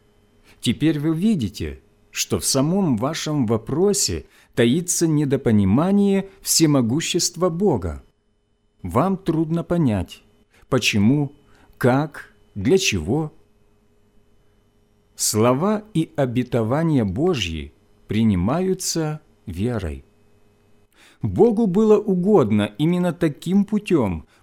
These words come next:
путем веры, дать возможность человеку найти спасение. Бог ни с кем не советуется в своих планах и решениях. Наше ли дело спрашивать, почему именно так,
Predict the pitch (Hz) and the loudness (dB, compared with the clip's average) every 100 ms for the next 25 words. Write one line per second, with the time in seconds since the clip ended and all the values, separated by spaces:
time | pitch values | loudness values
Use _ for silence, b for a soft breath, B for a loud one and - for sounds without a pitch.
0 | - 123 117 160 160 107 147 196 139 95 | -4 -2 0 2 2 2 2 4 2 -2
1 | 73 - _ _ - 87 80 160 190 185 | -6 -14 _ _ -16 -6 0 0 0 -2
2 | 196 165 185 190 170 185 160 - 151 151 | -2 0 0 0 0 -4 -4 -4 -2 0
3 | 131 160 165 175 175 - 113 95 - 143 | 0 -2 -2 -2 -2 -4 -6 -6 -4 -4
4 | - 208 190 104 78 73 _ _ _ _ | -2 0 0 0 -4 -10 _ _ _ _
5 | b b - 101 208 190 220 - - 190 | b b -6 4 4 6 4 2 0 0
6 | 190 131 - 123 120 - - 98 - 85 | 0 0 0 0 0 0 0 -4 -4 -6
7 | - 90 107 127 - 117 143 175 170 - | -6 -2 -2 -2 -2 0 0 0 -4 -4
8 | 104 85 - 151 170 156 143 - - - | -6 -4 -4 -2 -2 -2 -6 -10 -20 -20
9 | _ - _ - 101 120 214 - 214 202 | _ -20 _ -8 0 2 2 0 0 0
10 | 170 147 185 143 - - - 170 165 - | -2 2 2 2 0 -4 -4 -2 0 -2
11 | - 82 - - b b - 117 - 156 | -4 -8 -10 -16 b b -2 0 0 2
12 | 190 - - 165 175 185 185 - - 214 | 2 0 -4 -2 0 0 -2 -4 -2 0
13 | 147 - - | 0 -6 -16